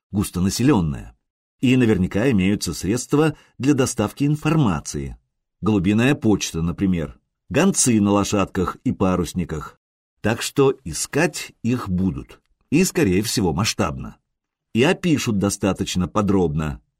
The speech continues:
И это не дикое поле. Число дорог ограничено. Население хоть и разномастное,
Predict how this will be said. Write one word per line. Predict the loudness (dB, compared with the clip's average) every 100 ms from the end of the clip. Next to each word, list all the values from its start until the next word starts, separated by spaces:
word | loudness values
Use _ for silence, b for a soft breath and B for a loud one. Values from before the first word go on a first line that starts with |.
| _ _
И | 0
это | 0 0 0 -2 b b -2
не | 0
дикое | 2 0 0 -2 -2
поле. | 2 2 0 -6 _ _ _ _
Число | -6 -4 -2 0
дорог | 2 2 0 -10 -6
ограничено. | -2 0 2 0 -2 -6 -8 -16 _ _ _
Население | -2 0 2 2 2 0
хоть | 0 -2
и | -2
разномастное, | -2 -2 -2 -2 0 2 2 b